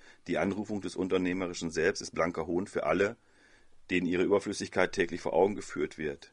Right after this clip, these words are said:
In den informellen Ökonomien in Afrika, Asien, Ost-, und Mittel- und Südamerika ist das unternehmerische Selbst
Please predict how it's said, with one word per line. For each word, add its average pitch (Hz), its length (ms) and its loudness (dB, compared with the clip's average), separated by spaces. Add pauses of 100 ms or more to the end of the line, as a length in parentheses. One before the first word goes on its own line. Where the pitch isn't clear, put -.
In - 80 -8
den 80 160 -2
informellen 95 580 0
Ökonomien 90 500 -2
in 92 120 0
Afrika, - 440 -4
Asien, 92 460 2
Ost-, - 260 -6
und 90 100 -4
Mittel- 92 160 -2
und 85 80 -4
Südamerika 92 800 -2 (520)
ist - 160 -8
das 80 140 -2
unternehmerische 90 560 0
Selbst 82 420 2